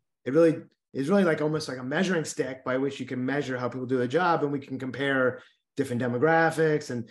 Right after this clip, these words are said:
so we did that. There was a couple of things that really stood out for millennials, and we launched marketing in year one. We got written up in the Wall Street Journal and Business Week as doing some of the most innovative marketing come out of a tax company. Um, we basically did some deals with some partners and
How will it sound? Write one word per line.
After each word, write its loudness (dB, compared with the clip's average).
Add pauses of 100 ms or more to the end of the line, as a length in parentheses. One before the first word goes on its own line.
(220)
so 4
we 8
did 4
that. 2
There 2
was 0
a -2
couple 0
of -6
things 0
that -4
really 0
stood -4
out -6
for -12
millennials, -2 (360)
and -2
we 2
launched 2
marketing 2
in 0
year 2
one. -2 (280)
We -4
got 0
written 4
up 0
in 2
the -2
Wall 0
Street -8
Journal 0
and -8
Business -4
Week -2
as -10
doing -8
some -8
of -2
the -2
most -6
innovative 0
marketing -4
come -6
out 0
of -2
a -4
tax -4
company. -4 (320)
Um, -2
we 0
basically -2
did -4
some -6
deals 0
with -6
some -12
partners -2
and -6